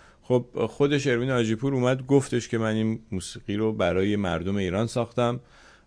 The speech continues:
و هیچ چشم داشت مالی هم نداشتم. خب، این مدارک ما در دادگاه خواهد بود در آینده. خواستم فقط بگم که وقتی که خواستیم به این دادگاه، ما صحبت‌های شروین حاجی پور هم داریم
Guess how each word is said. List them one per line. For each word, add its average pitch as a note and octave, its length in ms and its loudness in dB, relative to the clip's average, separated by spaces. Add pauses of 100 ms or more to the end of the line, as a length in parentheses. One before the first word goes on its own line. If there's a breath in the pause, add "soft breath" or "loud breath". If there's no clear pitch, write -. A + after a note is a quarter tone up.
و F2 180 4
هیچ G#2+ 360 -4
چشم F#2+ 340 -4
داشت F#2+ 260 0
مالی F#2 380 0
هم F2+ 160 0
نداشتم. B2+ 640 -2 (420 loud breath)
خب، - 240 -4
این A2 280 -4 (1160)
مدارک A2 480 2
ما A2+ 160 2
در G2 180 6
دادگاه F2 420 2
خواهد E2 380 -4
بود - 140 -14
در D#2 160 -2
آینده. D2+ 320 -4
خواستم F2 320 -6
فقط E2+ 180 -4
بگم F2+ 300 0
که F#2 120 -4
وقتی F2 260 -6
که D#2+ 80 -8
خواستیم E2 360 -8
به E2+ 60 -4
این E2 100 -4
دادگاه، G2+ 500 0 (440 loud breath)
ما F#2 400 -4 (1160)
صحبت‌های F#2+ 580 0
شروین F#2+ 300 -2
حاجی E2+ 260 -2
پور G2+ 160 -6
هم G2+ 140 -2
داریم F2 440 2